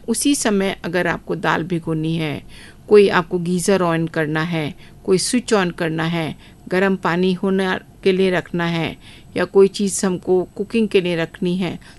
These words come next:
तो वो सब हम, जब हमारी चाय बन रही है हम kitchen में तभी काम शुरू कर सकते हैं।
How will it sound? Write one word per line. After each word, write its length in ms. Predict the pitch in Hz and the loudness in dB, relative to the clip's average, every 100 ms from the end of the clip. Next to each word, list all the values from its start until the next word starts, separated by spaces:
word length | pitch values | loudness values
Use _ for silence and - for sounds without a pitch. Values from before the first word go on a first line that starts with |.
| - | -8
तो 100 | 185 | -2
वो 140 | 196 | 0
सब 300 | 208 185 185 180 | 0 -2 -4 -4
हम, 280 | 180 175 - - - - - | -4 -4 -8 -16 -20 -14 0
जब 220 | 196 185 | 0 2
हमारी 420 | 190 180 156 160 | 0 0 0 -2
चाय 320 | 165 214 190 | -4 -2 0
बन 220 | 196 170 | 0 -4
रही 240 | 156 151 165 | -2 -2 -2
है 60 | |
हम 140 | 175 165 | -4 -6
kitchen 360 | - 160 156 | -8 -10 -8
में 140 | 143 147 | -6 -8
तभी 320 | - 160 139 | -8 -8 -8
काम 260 | - 69 - | -8 -12 -12
शुरू 280 | - - | -14 -16
कर 180 | - - | -16 -16
सकते 420 | - - - - | -16 -18 -20 -20
हैं। 180 | - - | -20 -20